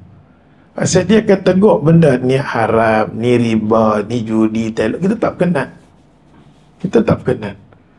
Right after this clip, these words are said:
Jiwa kita tak boleh masuk. Kita nak seronok. Kita nak seronok. Minta. Dah mula-mula tak ada Nabi,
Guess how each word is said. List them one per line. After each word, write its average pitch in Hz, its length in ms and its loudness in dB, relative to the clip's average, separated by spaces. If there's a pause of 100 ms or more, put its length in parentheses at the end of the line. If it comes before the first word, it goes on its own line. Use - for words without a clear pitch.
(320)
Jiwa 226 240 4
kita 233 240 4
tak - 160 2
boleh 233 240 4
masuk. 175 320 0
Kita 190 160 0
nak 214 240 0
seronok. 135 400 -2 (640)
Kita 165 240 -4
nak 170 160 -2
seronok. 107 440 -8 (1120)
Minta. 240 640 4
Dah 165 400 2
mula-mula 180 560 4
tak - 240 0
ada 175 160 2
Nabi, 160 640 2